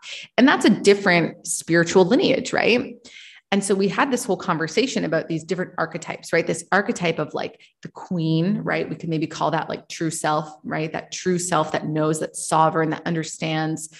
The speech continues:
who we are in the world and what we're here to do. And then we have, like, the princess, and the princess is maybe that, like, scared, you know, uh, whiny, like, unsure, uncertain, uh, kind of archetype.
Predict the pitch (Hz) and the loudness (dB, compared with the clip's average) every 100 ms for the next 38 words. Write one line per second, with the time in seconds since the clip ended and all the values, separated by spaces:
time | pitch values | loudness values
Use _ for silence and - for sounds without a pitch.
0 | - _ - 208 196 165 160 165 156 160 | -20 _ 0 4 6 4 4 2 2 2
1 | 151 156 151 156 151 151 156 160 180 - | 2 0 -2 -2 -4 -2 0 2 0 -6
2 | - - 180 190 196 180 160 170 - 151 | -16 -6 -2 0 0 0 -2 -4 -6 -6
3 | - - - - 175 165 - 165 165 160 | -6 -6 -6 -6 -8 -6 -4 -4 -2 -2
4 | 165 160 156 147 156 165 - - - - | -4 -6 -4 -4 0 -2 -2 -6 -6 -12
5 | - - - - - - - - - 320 | -20 -18 -18 -18 -20 -20 -20 -10 -2 2
6 | 302 294 269 247 254 254 220 214 208 208 | 4 6 4 4 4 8 10 10 8 4
7 | 208 180 170 208 247 285 285 277 262 247 | 0 -4 -4 -4 -2 2 2 2 2 0
8 | - 190 185 - _ - 262 269 - 262 | 0 -2 -4 -20 _ -4 -2 -2 -2 -2
9 | 262 254 262 254 269 233 247 240 - 415 | 0 0 -2 -2 -2 0 0 -4 -4 -2
10 | 415 381 285 220 196 - 185 190 - 156 | 0 -2 -2 -4 -4 -4 -6 -6 -4 -2
11 | 151 | -2